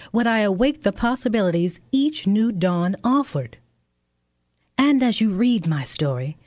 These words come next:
I hope that you will also consider the same question. What will you do with your one more day?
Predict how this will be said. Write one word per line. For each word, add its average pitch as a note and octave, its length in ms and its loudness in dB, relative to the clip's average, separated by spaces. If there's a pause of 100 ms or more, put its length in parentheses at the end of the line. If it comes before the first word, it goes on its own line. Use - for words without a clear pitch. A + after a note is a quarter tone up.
(200)
I B3 140 2
hope B3+ 320 -2
that - 160 -2
you F#3 160 0
will F3+ 160 -2
also A3+ 380 -2
consider A#3 420 -2
the F3+ 140 -2
same F3 300 -2
question. E3+ 600 -4 (600)
What C#4 380 -2
will G#3+ 220 2
you A3+ 200 0
do F#3+ 440 0 (180)
with F#3 220 -2
your E3+ 160 2
one A#3+ 520 0 (120)
more E3+ 500 0 (180)
day? D3 520 -2